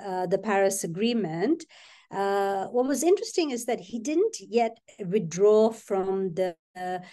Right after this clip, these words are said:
U N F triple C, the Framework Convention on Climate Change, which meant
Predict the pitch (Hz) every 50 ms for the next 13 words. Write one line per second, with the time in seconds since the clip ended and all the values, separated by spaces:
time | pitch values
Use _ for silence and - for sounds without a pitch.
0 | - _ _ - 185 190 233 226 220 214 214 208 208 214 - - - - 214 220
1 | - 202 190 180 185 - - - 226 214 185 160 - - - - _ _ _ _
2 | - 175 170 196 202 196 196 196 185 175 180 - 226 226 220 214 220 220 - 247
3 | 208 175 190 185 185 180 - 180 180 180 180 214 196 185 185 185 180 185 - -
4 | 170 170 170 - - - - - - - - - 208 233 240 - - 247 269 285
5 | 311 320